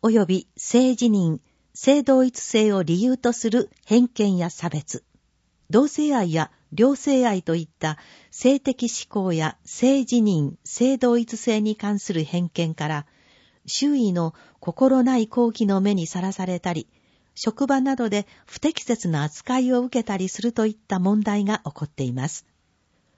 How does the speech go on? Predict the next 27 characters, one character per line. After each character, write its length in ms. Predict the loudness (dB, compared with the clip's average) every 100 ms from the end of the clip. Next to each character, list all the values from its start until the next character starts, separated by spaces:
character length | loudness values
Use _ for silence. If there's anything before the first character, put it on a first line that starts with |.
| _ _
関 220 | -2 0
心 280 | 0 0 2
と 140 | 2 0
理 140 | 0
解 260 | -2 -2 -2
を 80 |
深 300 | -6 -6 -4
め、 200 | -4 -6 _ _ _ _
偏 220 | 0 0 2
見 240 | 0 2
や 100 | 0
差 160 | -2 -2
別 300 | -2 0 -2
を 140 | -2
解 220 | -4 -4
消 280 | -2 -2 -2
し 80 | -2
て 100 | -4
い 60 |
く 120 | -4 -6
こ 140 | -4
と 140 | -2
が 140 | -2 -2
必 300 | -6 -6 -4
要 180 | -4 -4
で 140 | -6
す。 200 | -6